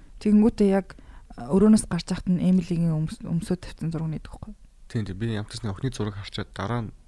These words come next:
Speaker 1: Мм, тэр
Speaker 2: Мм,
Speaker 1: Эмили
Speaker 2: ер нь бол
Speaker 1: гэдэг.
Speaker 2: тайлбарлалт, тийм, тийм, тийм, тийм.
Speaker 1: Эмили. Наа чи миний,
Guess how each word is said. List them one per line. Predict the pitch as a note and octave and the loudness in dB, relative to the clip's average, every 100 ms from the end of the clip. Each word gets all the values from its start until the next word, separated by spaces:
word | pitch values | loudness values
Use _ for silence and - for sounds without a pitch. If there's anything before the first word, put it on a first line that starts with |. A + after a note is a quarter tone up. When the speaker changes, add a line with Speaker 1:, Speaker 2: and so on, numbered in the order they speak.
| _ - | _ -16
Speaker 1:
Мм, | F#3 F3 E3+ F3 | -8 -4 -2 -2
тэр | E3+ F3+ | -2 -2
Speaker 2:
Мм, | F3+ | 0
Speaker 1:
Эмили | F#3+ - | 0 0
Speaker 2:
ер | - | -4
нь | |
бол | F#2+ | -6
Speaker 1:
гэдэг. | E2+ - - | -10 -14 -10
Speaker 2:
тайлбарлалт, | G2+ E2 D2 - | -6 -6 -6 -10
тийм, | - G2 F2+ | -12 -10 -10
тийм, | G#2 | -14
тийм, | - - | -18 -20
тийм. | - F2+ - | -16 -14 -6
Speaker 1:
Эмили. | E2 E2 - - - - - - - - - - | -4 -6 -8 -16 -16 -18 -18 -16 -20 -20 -20 -12
Наа | F3+ | -10
чи | - | -2
миний, | F3+ F3+ F3+ F3 | 0 2 2 0